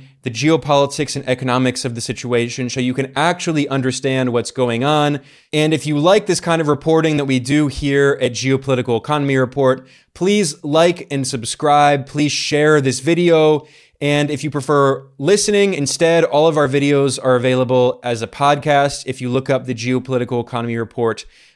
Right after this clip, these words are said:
podcast. I wanna thank everyone for joining me today. If you really like the work that we do, please consider supporting us. You can donate in several ways. If you go to geopoliticaleconomy dot com slash support,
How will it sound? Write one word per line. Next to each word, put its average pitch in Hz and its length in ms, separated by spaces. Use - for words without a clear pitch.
podcast. 135 680
I 139 80
wanna 147 160
thank 185 400
everyone 147 640
for 131 160
joining 147 460
me 139 120
today. 131 540
If 135 200
you 135 100
really 208 200
like 226 180
the 156 80
work 143 200
that 147 100
we 135 140
do, 139 240
please 147 300
consider 143 380
supporting 165 600
us. 160 240
You 143 80
can 131 240
donate 156 400
in 127 100
several 120 360
ways. 151 440
If - 140
you 143 80
go 139 180
to 139 180
geopoliticaleconomy 135 1000
dot 123 160
com 127 240
slash 117 500
support, - 720